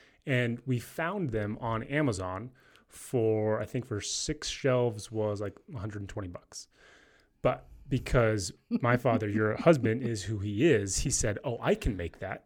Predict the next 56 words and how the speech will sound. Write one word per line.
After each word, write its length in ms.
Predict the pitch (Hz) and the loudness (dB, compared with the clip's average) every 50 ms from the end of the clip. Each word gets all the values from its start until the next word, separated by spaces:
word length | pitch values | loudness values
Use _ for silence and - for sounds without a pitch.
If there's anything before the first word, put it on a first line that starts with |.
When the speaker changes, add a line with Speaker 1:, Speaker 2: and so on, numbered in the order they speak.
| _ _ - | _ _ -4
Speaker 1:
And 120 | 151 139 139 | 0 2 4
we 60 | 135 | 4
Speaker 2:
For, 60 | 185 | 6
Speaker 1:
said, 180 | - 135 123 127 | 6 6 4 4
Speaker 2:
for 100 | 185 175 | 2 0
a 100 | 160 151 | 0 2
whole 180 | - 175 151 | 0 0 2
lot 220 | 143 139 135 - 147 | 2 0 -2 -2 -6
less. 180 | 131 - - | -8 -4 2
Speaker 1:
"For 100 | - 143 | 4 4
a 60 | 127 | 4
whole 160 | 104 123 135 123 | 6 6 6 6
lot 160 | 113 117 139 | 6 4 4
less." 180 | 165 170 - 151 | 2 2 2 0
Speaker 2:
Yeah, 80 | 151 | 0
Speaker 1:
And 80 | 139 131 | 2 2
we 80 | 127 131 | 2 4
Speaker 2:
that's 100 | 143 - | 4 2
Speaker 1:
said, 100 | 123 107 | 2 0
Speaker 2:
what 80 | - 170 | -2 -4
he 40 | 175 | -6
said. 200 | - - 156 147 - | -6 -8 -6 -2 0
Speaker 1:
"Okay, 280 | 254 277 269 185 185 | 0 2 2 0 0
great. 180 | 180 247 220 165 | 2 2 2 2
Well, 100 | 160 143 | 4 4
why 100 | 147 165 | 4 2
don't 140 | 190 175 - | 2 0 -2
you, 80 | 202 | -4
you 160 | 170 170 170 | -2 0 2
know, 120 | 143 120 110 | 2 2 0
kind 260 | - - - 143 120 | 0 0 0 2 2
of 100 | 107 107 - 269 - - | 0 -2 -6 -14 -12 -10
not 180 | - - - - | -10 -2 4 6
put 140 | - 143 120 | 6 6 6
an 80 | 110 117 | 4 2
invoice 300 | 156 156 147 107 95 - | 2 2 2 0 0 0
together, 280 | - 117 113 110 117 | -2 -2 0 0 0
but 140 | 113 127 123 | 0 0 0
let 100 | 127 143 143 | 0 0 0
us 100 | - - | 0 0
know 140 | 165 160 | 0 2
what 220 | 139 123 120 - - | 2 2 0 0 -2
that 220 | 123 117 - - - | -2 -2 -4 -4 -6
is 120 | 139 113 | -6 -6
going 240 | - - 117 107 104 | -4 -4 -4 -4 -4
to 60 | 107 | -4
be." 300 | 104 120 196 175 123 110 - - - - - - - - - - - _ _ _ _ _ _ - | -4 -2 -2 -2 -2 -4 -6 -14 -20 -20 -20 -20 -20 -20 -20 -20 -20 _ _ _ _ _ _ -2
And 160 | 175 143 127 | 0 0 2
so 120 | - 147 123 | 4 4 4
he 100 | 139 170 | 4 2
did. 280 | 135 104 98 113 - - - _ _ _ _ _ _ _ | 0 -2 -2 -4 -6 -10 -20 _ _ _ _ _ _ _
And 180 | - 143 127 123 | 0 2 2 4
I 120 | 113 113 110 - - | 2 2 0 0 0
really 180 | - 147 151 143 | 2 2 2 2
think 220 | 147 190 165 120 | 2 0 2 2
that 180 | 131 123 - | 2 2 0